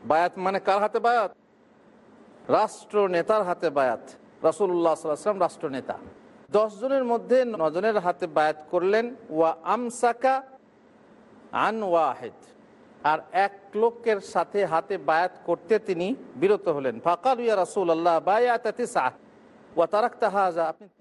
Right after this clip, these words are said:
ন জনের বায়াত করলেন, একই দল এসেছিল, একে ছেড়ে দিলেন, এর বায়াত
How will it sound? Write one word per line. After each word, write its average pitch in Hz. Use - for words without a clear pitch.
ন 170
জনের 214
বায়াত 196
করলেন, 226
একই 196
দল 202
এসেছিল, 202
একে 196
ছেড়ে 185
দিলেন, 196
এর 185
বায়াত 175